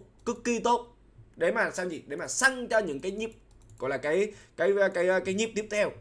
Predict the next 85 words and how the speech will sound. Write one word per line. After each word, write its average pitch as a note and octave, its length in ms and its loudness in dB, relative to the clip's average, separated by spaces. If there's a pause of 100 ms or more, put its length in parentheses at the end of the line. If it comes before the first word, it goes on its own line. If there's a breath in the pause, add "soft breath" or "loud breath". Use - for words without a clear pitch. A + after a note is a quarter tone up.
(260)
Đúng G3+ 140 4
không? A3 100 4
Chứ G#3+ 100 -6
còn G#3 120 2
bản F#3 120 0
chất A#3+ 140 -2
đừng G#3+ 160 4
để F#3 160 4
cổ F#3+ 100 2
phiếu G#3+ 100 0
nó A#3+ 100 -4
tăng A#3+ 240 4
lên A3+ 180 0
rồi F3+ 200 6
á, F#3 60 4
tăng A3 200 0
lên A3 100 0
một F#3+ 120 -8
đoạn D3+ 220 0
rồi D#3+ 120 0
bắt E3+ 120 -2
đầu F3+ 120 0
mới F3+ 120 -2
nhận D3 220 -4
diện C3 140 -4
vào C#3 220 -2
á. C3+ 100 -4
Lúc F#3 120 -2
đó G#3 100 2
giá G#3+ 200 0
cổ C#3+ 80 0
phiếu F#3+ 140 0
nó G3 100 -2
đang F3 120 -4
ở C3+ 60 -4
cao. E3+ 240 -6 (300 soft breath)
Lúc G3+ 120 -4
đó A#3+ 80 4
lại F#3+ 160 2
không F3+ 180 0
có F#3 80 -2
điểm D#3+ 160 -2
mua F3+ 120 2
cho D3+ 60 -2
anh D3 100 -6
chị A#2 60 -10
mình A#2 120 -6
nữa A#2 180 -6 (240 soft breath)
ha. E3 260 6 (160 loud breath)
Nên E3 80 0
là D#3 60 4
còn D3+ 200 -4
những C3 100 -6
cái E3 100 -4
con G3 220 2
mà D3 80 -6
nó C3+ 80 -8
còn C#3 220 -2
gần D#3 200 0
nè, C#3 60 -6 (120)
sâu E3 220 -2
vũ B2 180 -4
nè, D3+ 60 -10 (260)
gọi - 100 -12
là A#2+ 60 -6
siêu A#3 260 -2
điểm G#3 160 -2
mua A#3 120 -4
sâu A3 220 -2
vũ C#3 160 0
đó F3 40 2
anh F#3+ 80 -4
chị. D3+ 100 -6 (420 loud breath)
Thì C#3+ 80 -4
nó F3 80 -2
còn F#3 300 4
thì D3 80 -4
chị C#3 120 -8
mình C3+ 140 -6
cứ C#3 80 -6
canh F3 180 -4
anh D3 100 -10
chị B2+ 80 -10
mình A#2 140 -8
vào. - 140 -10